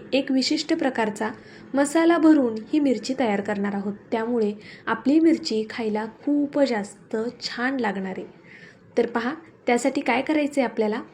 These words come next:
अशा पद्धतीने मिरचीला कट करून घ्यायचं आहे. पहा, अगदी या पद्धतीने. आणि जर मिरचीच्या मध्ये तुम्हाला जर वाटलं की खूप निबार बिया आहेत किंवा मग मिरचीमध्ये मसाला भरण्यासाठी जागा नाही आहे, तर फक्त तेवढ्या बिया काढायच्या आहेत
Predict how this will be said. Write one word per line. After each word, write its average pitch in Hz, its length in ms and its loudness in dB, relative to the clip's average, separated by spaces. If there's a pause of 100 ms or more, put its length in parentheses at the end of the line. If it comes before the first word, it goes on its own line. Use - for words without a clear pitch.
(520)
अशा 262 240 2
पद्धतीने 269 680 4 (300)
मिरचीला 262 500 4
कट 247 240 2
करून 233 380 2
घ्यायचं 226 300 0
आहे. 214 40 2
पहा, 233 220 -4 (1500)
अगदी 247 340 2
या 254 140 6
पद्धतीने. 208 560 -2 (400)
आणि 302 220 4
जर 339 180 6
मिरचीच्या 294 520 2
मध्ये 240 360 0
तुम्हाला 254 280 0
जर 302 160 2
वाटलं 220 320 -2
की 240 180 -8
खूप 320 240 -2
निबार 254 400 4
बिया 277 240 4
आहेत 202 160 -2 (420)
किंवा 311 180 4
मग 285 220 0
मिरचीमध्ये 285 580 -2
मसाला 269 480 -2
भरण्यासाठी 294 600 0
जागा 220 340 0
नाही 220 280 -2
आहे, 359 120 -4 (440)
तर 330 100 4
फक्त 339 360 0
तेवढ्या 247 300 4
बिया 233 240 2
काढायच्या 214 480 -2
आहेत 254 100 -2